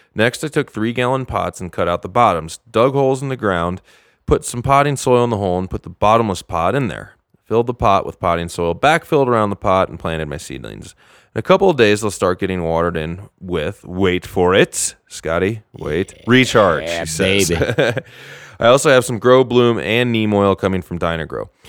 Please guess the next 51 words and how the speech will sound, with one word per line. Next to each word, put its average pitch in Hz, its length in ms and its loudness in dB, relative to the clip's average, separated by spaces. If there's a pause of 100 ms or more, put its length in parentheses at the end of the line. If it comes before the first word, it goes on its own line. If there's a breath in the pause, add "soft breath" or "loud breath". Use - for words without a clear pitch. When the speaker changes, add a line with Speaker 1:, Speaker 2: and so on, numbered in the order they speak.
(220 soft breath)
Speaker 1:
We'll 113 80 -6
see 147 140 -2
how 156 100 4
much 139 220 0
of 120 60 -12
this 113 120 -4
stuff 104 400 0 (420)
we'll 95 80 -12
see 127 460 -8
how 127 160 -4
much 127 200 -4
of 110 100 -6
the 101 80 -8
stuff 95 240 -4
actually 82 460 -6
I 80 40 -2
end 82 140 -8
up 78 140 -12
using, 82 300 -10
man. 67 140 -12
You 85 60 -10
should - 120 -14
be 92 60 -8
using 87 240 -8
all 113 140 0
that. 62 260 -10 (340 soft breath)
Um, 87 460 4
also, 139 300 2
the 139 100 -4
plants 120 280 -2
will 104 60 -14
be 107 80 -4
getting 98 240 -4
six - 280 -4
plus 147 320 -4
hours 98 400 2
a - 120 -14
day 87 220 -4
of 82 120 -4
full 104 360 0
direct 87 500 -2
sun. 67 460 -10 (120)
My 90 100 -8
biggest 151 460 2
concern 107 440 -2
is 71 300 -10 (360 soft breath)
the 107 100 -4
potential 127 400 0
for 185 120 -2
spider 80 340 -2
mites. 50 380 -14